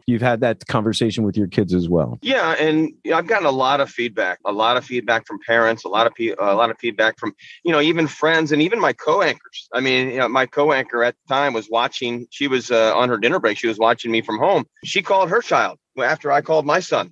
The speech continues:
Speaker 2: because it just reinforced the fact that this was real, um, and that this was coming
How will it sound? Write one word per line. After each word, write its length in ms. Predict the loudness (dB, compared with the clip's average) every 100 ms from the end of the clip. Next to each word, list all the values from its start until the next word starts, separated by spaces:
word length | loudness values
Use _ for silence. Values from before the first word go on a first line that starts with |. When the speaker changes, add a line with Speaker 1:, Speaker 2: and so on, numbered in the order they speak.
| -6
Speaker 2:
because 480 | -6 -2 0 0 -4
it 160 | -6 -2
just 320 | -2 -2 -2
reinforced 580 | 0 0 0 0 0 -2
the 80 |
fact 300 | -2 -2 -2
that 100 | -6
this 220 | -4 -4 -6
was 160 | -6
real, 360 | 0 0 0 -4 _ -20 -18 -4
um, 300 | 2 2 2
and 140 | 2
that 140 | 2 0
this 180 | -2 -2
was 140 | -4
coming 440 | -2 0 -2 -4